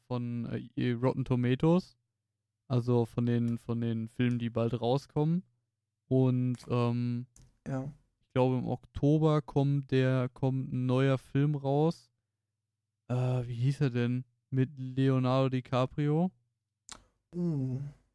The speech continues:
Speaker 1: Äh, und irgendwo
Speaker 2: Ist
Speaker 1: habe ich
Speaker 2: der
Speaker 1: auch
Speaker 2: Schauspieler.
Speaker 1: gelesen, ähm, dass dieser Film wohl der beste Film von ihm generell sein soll,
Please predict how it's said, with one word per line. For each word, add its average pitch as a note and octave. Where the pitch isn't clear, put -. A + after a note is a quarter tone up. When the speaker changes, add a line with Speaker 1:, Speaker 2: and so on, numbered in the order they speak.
Speaker 1:
Äh, B2+
und B2+
irgendwo D#3
Speaker 2:
Ist C#3+
Speaker 1:
habe D3+
ich B2
Speaker 2:
der -
Speaker 1:
auch C#3+
Speaker 2:
Schauspieler. C3
Speaker 1:
gelesen, C#3+
ähm, B2+
dass B2+
dieser B2+
Film D#3
wohl C#3
der C3+
beste D3
Film E3+
von D3
ihm C#3+
generell D#3+
sein C#3+
soll, C#3+